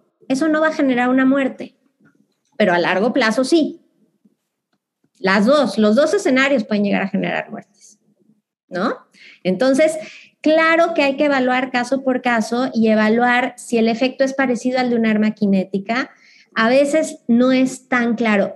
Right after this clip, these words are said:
sobre todo con el tema de los, de los datos, los datos que se borran, y el seis R ha hecho un bu-, muy buen trabajo tratando de aclararle esto a la gente, diciendo, "Es que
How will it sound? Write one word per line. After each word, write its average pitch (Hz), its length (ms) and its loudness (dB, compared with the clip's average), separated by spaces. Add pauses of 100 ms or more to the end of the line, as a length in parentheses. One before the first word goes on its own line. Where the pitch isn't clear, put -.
(100)
sobre 269 320 2
todo 311 380 2
con 254 180 2
el 233 140 -2
tema 285 280 0
de 269 120 0
los, 202 500 -2
de 202 120 0
los 190 220 0
datos, - 800 -6
los 208 220 0
datos 240 360 -2
que 240 100 -4
se 208 100 0
borran, 233 380 0
y 214 40 2
el 202 80 0
seis 240 280 -4
R 247 180 -2
ha 254 60 0
hecho 254 300 -4
un 226 180 0
bu-, 233 180 0
muy 247 160 2
buen 262 160 0
trabajo 226 400 -4
tratando 220 520 -2
de 247 100 -2
aclararle 226 600 -2
esto - 220 -6
a - 40 -6
la - 120 -8
gente, 196 280 -8
diciendo, 226 300 -2
"Es 262 120 -4
que 330 140 -2